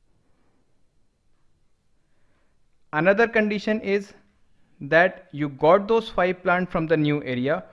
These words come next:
but somehow you missed all those five plants. So what will happen? That you will go again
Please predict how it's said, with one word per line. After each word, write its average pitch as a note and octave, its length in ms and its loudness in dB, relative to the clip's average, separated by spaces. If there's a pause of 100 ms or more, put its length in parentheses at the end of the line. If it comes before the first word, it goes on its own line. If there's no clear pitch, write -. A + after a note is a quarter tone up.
(240)
but C#3 180 0
somehow F#3 760 0 (160)
you D3+ 200 -2
missed E3 420 -2 (120)
all E3+ 240 4
those F#3+ 240 -2
five A2+ 340 -6
plants. F2+ 340 -12 (420)
So D#3 160 -6
what E3+ 260 2
will G#3+ 140 -2
happen? G3+ 420 -2 (400)
That D3+ 240 -2
you F3 80 -2
will F#3 140 -2
go F3+ 340 0
again D3 640 -4